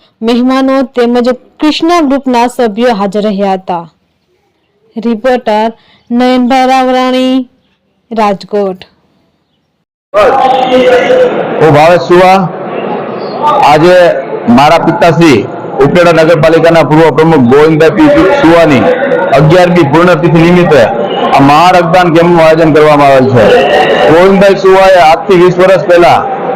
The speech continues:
Speaker 2: કૃષ્ણા ગ્રુપની સ્થાપના કરી અને એવા ધાર્મિક, સામાજિક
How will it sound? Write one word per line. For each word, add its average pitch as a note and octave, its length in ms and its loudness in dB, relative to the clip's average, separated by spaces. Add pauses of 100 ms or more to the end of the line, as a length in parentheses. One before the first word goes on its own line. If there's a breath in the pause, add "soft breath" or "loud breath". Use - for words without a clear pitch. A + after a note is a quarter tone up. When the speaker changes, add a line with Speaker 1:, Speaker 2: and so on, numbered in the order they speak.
(120)
Speaker 2:
કૃષ્ણા F#3 320 0
ગ્રુપની F#3 260 0
સ્થાપના F#3 460 0
કરી F#3+ 380 2 (520)
અને F3 220 2 (380)
એવા E3+ 180 2
ધાર્મિક, D#3+ 520 0
સામાજિક F3 520 0